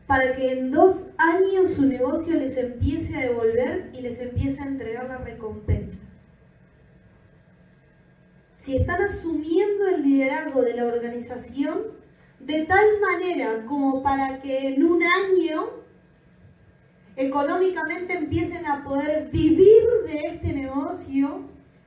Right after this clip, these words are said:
de una manera cómoda y que esa comodidad no sea la suficiente para seguir escalando, porque todavía no hicimos nada. En Colombia hay no sé cuántos diamantes, hay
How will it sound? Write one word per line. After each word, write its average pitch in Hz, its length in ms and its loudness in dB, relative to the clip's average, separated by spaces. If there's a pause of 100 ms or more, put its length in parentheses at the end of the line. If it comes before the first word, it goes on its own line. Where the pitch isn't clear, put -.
de 294 100 -2
una 285 140 2
manera 254 380 -4
cómoda 285 580 -4
y 294 160 -12
que - 220 -2
esa 403 240 -2
comodidad 330 520 -4
no 349 180 -4
sea 370 160 -2
la 339 120 -4
suficiente 285 600 -8
para 247 240 -8
seguir 254 320 -10
escalando, 220 520 -12 (520)
porque 247 220 -8
todavía 247 420 -6
no 277 120 4
hicimos 277 460 -2
nada. 220 320 -12 (1400)
En 277 120 -4
Colombia 370 560 4 (160)
hay 339 240 2
no 302 140 -8
sé 339 240 -8
cuántos 339 560 -2
diamantes, 302 880 -2 (2500)
hay 320 380 -8